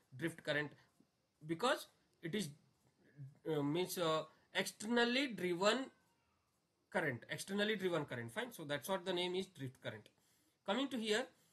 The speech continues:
the drift current is given by equation J N is equal to E N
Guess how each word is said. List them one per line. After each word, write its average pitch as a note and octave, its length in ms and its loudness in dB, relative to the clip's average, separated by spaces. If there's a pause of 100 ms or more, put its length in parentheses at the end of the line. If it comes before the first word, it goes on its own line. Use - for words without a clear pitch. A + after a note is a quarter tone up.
(160)
the D#3+ 100 -2
drift A3 300 -4
current A#3 400 2 (420)
is G3 220 -2
given F3 380 2
by F3 240 2 (160)
equation E3+ 500 -4 (360)
J E3 280 4
N G3+ 120 2 (100)
is D#3+ 180 -4
equal D#3 380 -4
to A3 240 -2 (1080)
E A3+ 360 -2 (120)
N F#3 280 2